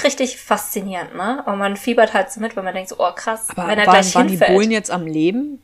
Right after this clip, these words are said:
Speaker 2: Waren das, oder war
Speaker 1: Ja,
Speaker 2: das
Speaker 1: ja.
Speaker 2: diese Maschine?
Speaker 1: Nee, das waren echte. Mhm.
Speaker 2: Oh Gott.
Speaker 1: Mhm. Ja, ja. Äh, ich, ja, ich find ja alles, was das betrifft, auch ein bisschen, äh, Tierquälerei. <laughs> Ich finde, dass sobald Tiere dabei sind, ist es eigentlich keine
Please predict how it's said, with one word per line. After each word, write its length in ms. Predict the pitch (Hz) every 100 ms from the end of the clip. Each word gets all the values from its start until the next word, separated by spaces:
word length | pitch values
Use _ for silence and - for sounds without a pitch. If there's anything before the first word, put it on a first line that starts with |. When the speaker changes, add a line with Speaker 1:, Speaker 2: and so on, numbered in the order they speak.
| -
Speaker 2:
Waren 140 | 175
das, 100 | 185
oder 200 | - 185
war 80 | 170
Speaker 1:
Ja, 60 | 294
Speaker 2:
das 100 | 466
Speaker 1:
ja. 60 |
Speaker 2:
diese 120 | 453 170
Maschine? 360 | 165 - 233
Speaker 1:
Nee, 80 | 254
das 160 | 277 285
waren 100 | 247
echte. 320 | 233 226 220 _ _ _ 226
Mhm. 300 | 214 214 - _ _
Speaker 2:
Oh 80 | 208
Gott. 320 | - 151 - - _
Speaker 1:
Mhm. 420 | 202 196 190 190 202 _
Ja, 120 | 202 196
ja. 240 | 190 202 - _ - - _ 202
Äh, 280 | 202 190 214
ich, 180 | - 101 135
ja, 260 | 185 196 220
ich 60 | 220
find 200 | 233 214
ja 140 | 196
alles, 300 | 196 214 -
was 160 | 214 -
das 220 | 208 -
betrifft, 360 | 226 - 214 -
auch 240 | - 220
ein 80 | 220
bisschen, 520 | 226 - 214 208 233
äh, 300 | 208 202 220 -
Tierquälerei. 1040 | 262 262 269 247 233 247 269 302 302 294
<laughs> 360 | 262 262 277 269
Ich 140 | 262
finde, 220 | - 240 226
dass 200 | 226 226
sobald 300 | 208 208 214
Tiere 300 | 247 254 247
dabei 280 | 233 226 226
sind, 160 | 226
ist 160 | 202 214
es 80 | 214
eigentlich 420 | 202 208 - -
keine 520 | - 202 202 202 -